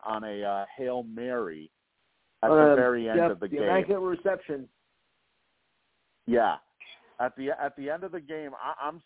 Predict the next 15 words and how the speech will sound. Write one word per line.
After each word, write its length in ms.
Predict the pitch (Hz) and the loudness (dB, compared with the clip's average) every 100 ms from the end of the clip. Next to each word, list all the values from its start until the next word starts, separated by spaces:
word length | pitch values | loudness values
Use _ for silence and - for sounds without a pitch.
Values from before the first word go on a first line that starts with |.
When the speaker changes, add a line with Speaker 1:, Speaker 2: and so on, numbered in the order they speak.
| _ | _
Speaker 1:
st-, 140 | - - | -16 -8
I'm 240 | 139 151 - _ | -6 -6 -14 _
still 280 | 143 139 135 - | -2 -2 -2 -6
surprised 480 | - 120 101 101 110 | -4 2 2 0 -4
that 120 | 98 | -4
they 140 | 107 | -2
were 180 | 101 104 | 0 -2
able 200 | 101 104 | -2 -4
to 100 | 95 | -6
get 240 | 85 101 - | -2 -2 2
that 200 | 98 92 | 2 4
off. 320 | 92 85 67 - _ _ _ _ _ _ _ _ _ _ _ _ _ _ _ _ _ - | 4 2 0 -8 _ _ _ _ _ _ _ _ _ _ _ _ _ _ _ _ _ -2
And 640 | 120 104 101 98 98 95 - - - _ _ _ _ _ _ _ - | 0 2 0 -4 -10 -10 -18 -20 -20 _ _ _ _ _ _ _ 0
Appalachian 720 | 127 131 127 117 117 113 107 - | 2 2 0 0 -2 -10 -18 -6
State 260 | 120 104 | -4 -4